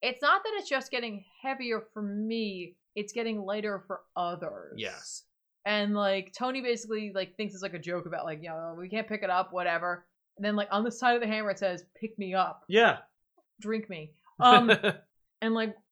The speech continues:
Speaker 1: Adam goes over to it and grabs it and becomes, like,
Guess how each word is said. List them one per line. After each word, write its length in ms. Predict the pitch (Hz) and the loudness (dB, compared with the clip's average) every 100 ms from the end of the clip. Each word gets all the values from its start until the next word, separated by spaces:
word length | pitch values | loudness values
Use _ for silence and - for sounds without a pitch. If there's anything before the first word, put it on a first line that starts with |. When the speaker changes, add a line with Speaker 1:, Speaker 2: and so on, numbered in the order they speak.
| _ _ _ _ 190 _ | _ _ _ _ -20 _
Speaker 1:
Adam 260 | 202 240 240 | 4 4 4
goes 200 | 226 208 | 2 2
over 240 | 233 247 226 | 2 0 0
to 140 | 214 | 0
it 100 | 208 | -2
and 100 | 185 | -4
grabs 420 | 185 202 226 220 185 | 0 4 4 4 0
it 240 | 170 - _ _ _ | -2 -4 _ _ _
and 380 | 202 185 175 170 - _ - | -8 -8 -8 -12 -16 _ -14
becomes, 540 | 185 180 175 170 151 _ _ | -10 -6 -6 -8 -12 _ _
like, 140 | 170 | -8